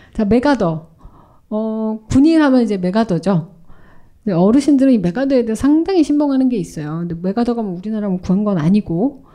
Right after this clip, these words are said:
어쨌건, 네, 바흔. 그리고 내가, 제가 되게 존경하는 넬슨 만델라. 이분이 정말 대표적으로 팔 번이라는 생각이 드는 게요. 전쟁을 일으킨 것도 아니고요. 말살을 시킨 것도 아니고요. 그리고 뭔가, 어, 극단적으로 하진 않으셨어요.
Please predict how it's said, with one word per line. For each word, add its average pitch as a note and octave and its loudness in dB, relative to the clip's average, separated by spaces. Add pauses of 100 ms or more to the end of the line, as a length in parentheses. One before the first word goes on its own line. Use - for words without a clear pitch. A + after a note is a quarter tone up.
(240)
어쨌건, C4 0
네, A3+ 2
바흔. G#3 2
그리고 C#4+ 0
내가, B3+ 2
제가 A#3 0
되게 G#3+ -2
존경하는 G#3 0
넬슨 A#3 0
만델라. F#3+ -2
이분이 C4+ 2
정말 B3 -2
대표적으로 A#3 0
팔 C4+ -2
번이라는 C4+ 0
생각이 G#3+ -4
드는 F#3+ 0
게요. F#3 -4 (1120)
전쟁을 D4+ 4
일으킨 D#4 2
것도 C#4+ 0
아니고요. G3 0
말살을 C#4 0
시킨 D#4+ -2
것도 D4+ -2
아니고요. F#3 -2 (320)
그리고 D4+ -2
뭔가, D4 -2 (600)
어, A#3+ -2
극단적으로 E4 -4
하진 D4+ -2
않으셨어요. F3+ -4